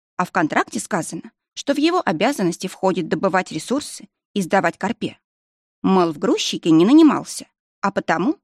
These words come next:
грузитесь без меня. Я, дескать, свои вещички уже погрузил, и на этом все. Вот только Кирилл настаивал, пытаясь пока еще мирно донести до скандального товарища, что рейс грузовой платформы неплановый,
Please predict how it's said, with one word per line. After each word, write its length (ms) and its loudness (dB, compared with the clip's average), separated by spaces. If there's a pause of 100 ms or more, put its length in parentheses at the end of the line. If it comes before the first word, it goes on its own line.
грузитесь 520 0
без 160 -6
меня. 320 2 (480)
Я, 220 0
дескать, 400 -2
свои 300 0
вещички 440 -4
уже 220 -8
погрузил, 420 -2 (420)
и 80 2
на 140 4
этом 220 -2
все. 280 -6 (760)
Вот 280 -2
только 280 -2
Кирилл 280 0
настаивал, 580 0 (340)
пытаясь 400 0
пока 240 0
еще 240 -2
мирно 340 2
донести 400 0
до 80 -4
скандального 560 2
товарища, 560 -6 (380)
что 260 -4
рейс 300 -2
грузовой 400 -2
платформы 560 -6 (220)
неплановый, 600 0